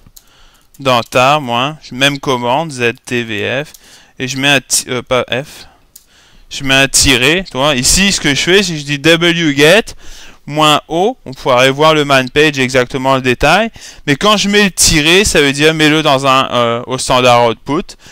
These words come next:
et ici, dans le tar moins Z T,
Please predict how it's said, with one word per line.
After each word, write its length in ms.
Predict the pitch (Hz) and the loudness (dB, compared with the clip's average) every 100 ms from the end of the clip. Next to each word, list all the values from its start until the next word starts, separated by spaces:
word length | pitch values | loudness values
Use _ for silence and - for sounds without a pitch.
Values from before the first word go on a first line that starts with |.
| - | -4
et 100 | 139 | 2
ici, 340 | 143 127 - 185 | 2 4 2 2
dans 180 | 165 135 | 2 0
le 320 | 123 127 131 | -2 -4 -4
tar 340 | - 147 147 147 139 _ _ _ - | 2 4 4 2 -4 _ _ _ -8
moins 220 | 143 135 | -2 0
Z 260 | 135 143 143 - | 4 4 2 -2
T, 320 | - 156 226 | 0 2 2